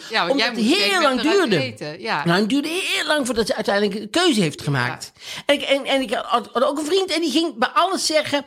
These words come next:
Speaker 2: eh, dat ze dit, "Oh nee, dat hoef ik niet." Ik zeg, "Ja,
Speaker 1: Nee,
Speaker 2: ik
Speaker 1: dat
Speaker 2: hoef
Speaker 1: hoef
Speaker 2: niet
Speaker 1: ik
Speaker 2: allemaal
Speaker 1: niet.
Speaker 2: te weten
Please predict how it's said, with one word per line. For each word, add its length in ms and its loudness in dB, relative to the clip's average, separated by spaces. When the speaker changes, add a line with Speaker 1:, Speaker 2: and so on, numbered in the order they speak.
Speaker 2:
eh, 180 4
dat 160 0
ze 80 -12
dit, 240 -8
"Oh 120 4
nee, 240 0
dat 140 2
hoef 180 0
ik 160 -6
niet." 200 -6
Ik 80 -20
zeg, 140 -2
"Ja, 180 0
Speaker 1:
Nee, 120 0
Speaker 2:
ik 60 2
Speaker 1:
dat 80 2
Speaker 2:
hoef 100 0
Speaker 1:
hoef 80 0
Speaker 2:
niet 100 4
Speaker 1:
ik 100 2
Speaker 2:
allemaal 160 2
Speaker 1:
niet. 160 0
Speaker 2:
te 300 0
weten 160 0